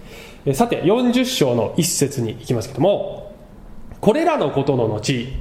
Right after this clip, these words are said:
えー、エジプト王の検釈官と調理官とがその主君エジプト王に罪を犯した」って書いてます。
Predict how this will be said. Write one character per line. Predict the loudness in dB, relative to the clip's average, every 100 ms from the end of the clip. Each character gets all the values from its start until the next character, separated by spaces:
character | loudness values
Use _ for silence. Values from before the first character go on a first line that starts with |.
| -8 -10 -16 -18 -14 -4
え | 0 2
ー、 | 4
エ |
ジ | 2
プ | 0
ト | 2 4 4
王 | 4
の | 4 2 -2 -8
検 | 0 2 4 4
釈 | 4 2 2 0
官 | -2 -2 -2 0
と | 0 0 0
調 | 2 4
理 | 2
官 | 0 -2 -2
と | 0 0
が | 0 -4 -12
そ | 0 2
の | 2 0
主 | 0
君 | 0 0 -10 0
エ | 2
ジ | 2
プ | 0 0
ト | 0
王 | 0 2 2 2
に | 0 -4 -12 -18 -20 -12
罪 | 0 2 4
を | 2
犯 | -2 -4 -4
し | -4
た」 | -8 -8
っ | -6
て |
書 | -6
い |
て | -6
ま | -12
す。 | -14